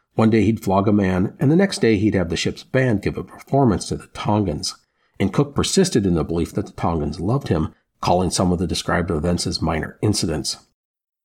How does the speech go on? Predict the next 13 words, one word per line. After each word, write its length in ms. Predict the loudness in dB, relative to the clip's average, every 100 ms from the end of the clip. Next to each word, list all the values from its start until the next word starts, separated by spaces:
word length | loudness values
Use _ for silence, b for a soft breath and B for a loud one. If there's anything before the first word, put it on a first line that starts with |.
| _ _
Cook's 260 | 0 0 2
anger 340 | 2 6 6
was 200 | 6 4
especially 500 | 2 0 0 2 2
roused 400 | 2 2 0 0
when 80 | 0
he 60 | 2
felt 220 | 2 0
the 140 | -2 2
islanders 440 | 4 4 2 0
were 100 | -4
disrespecting 800 | -4 -6 -6 -8 -2 -2 0 -2
him. 220 | 0 -4